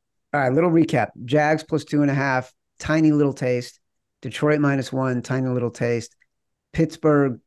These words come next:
minus two and a half, three, tiny little taste. Cleveland plus five, tiny little taste. Arizona plus two and a half, teeny,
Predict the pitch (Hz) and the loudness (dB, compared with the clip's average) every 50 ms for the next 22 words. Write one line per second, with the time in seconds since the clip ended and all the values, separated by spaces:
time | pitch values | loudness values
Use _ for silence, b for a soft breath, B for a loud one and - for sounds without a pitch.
0 | _ - 127 127 127 135 127 - - - 135 139 131 127 127 120 120 - - - | _ -8 -4 -4 -4 -4 -6 -6 -6 -6 -4 -2 -2 -2 -2 -4 -4 -6 -8 -6
1 | 123 123 120 117 - - - 123 127 123 120 120 117 113 - - 120 113 113 107 | -4 -4 -4 -4 -6 -6 -8 -8 -6 -6 -6 -6 -6 -6 -6 -6 -4 -4 -4 -6
2 | - - _ _ _ _ _ _ _ _ _ _ _ _ - - 156 160 156 139 | -8 -12 _ _ _ _ _ _ _ _ _ _ _ _ -2 2 2 2 4 4
3 | 147 147 143 135 135 127 - - - 131 127 - - 131 123 120 120 117 113 104 | 2 2 2 2 -2 -4 -6 -6 -6 -6 -6 -4 -4 -2 0 0 0 0 -2 -4
4 | - - _ _ _ _ _ _ _ _ _ _ _ - 147 151 147 143 143 135 | -8 -12 _ _ _ _ _ _ _ _ _ _ _ -4 0 2 2 2 2 2
5 | 131 127 - 127 127 120 117 - - - _ _ _ _ _ _ _ _ _ _ | 0 -2 -2 -2 -2 -2 -4 -8 -12 -20 _ _ _ _ _ _ _ _ _ _
6 | _ _ _ _ - 156 160 170 156 135 143 143 139 135 - - 131 120 - - | _ _ _ _ 0 2 4 4 4 4 2 2 0 -2 -2 -4 -4 -4 -4 -6
7 | - 131 127 127 120 120 117 113 113 - - _ _ _ _ _ _ _ _ - | -6 -6 -4 -4 -4 -4 -4 -4 -4 -6 -10 _ _ _ _ _ _ _ _ -16
8 | - - 403 427 440 427 440 | -8 -6 -4 -4 -4 -6 -8